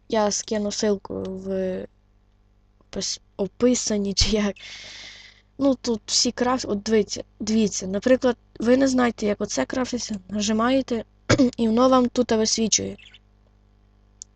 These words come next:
Це дуже класний сайт. Щоб, е, назад, просто нажимаєте сюди.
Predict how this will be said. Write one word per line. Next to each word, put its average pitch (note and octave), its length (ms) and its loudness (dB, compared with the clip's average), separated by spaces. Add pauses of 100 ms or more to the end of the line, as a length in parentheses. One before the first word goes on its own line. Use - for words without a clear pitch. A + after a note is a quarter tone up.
(200)
Це A3 500 4
дуже G3 500 -2
класний A#3 520 0
сайт. G#3 360 -2 (380)
Щоб, - 280 4 (100)
е, A3+ 540 0 (120)
назад, A#3 640 2 (220)
просто G#3+ 300 -4
нажимаєте G3+ 480 -4
сюди. - 240 -8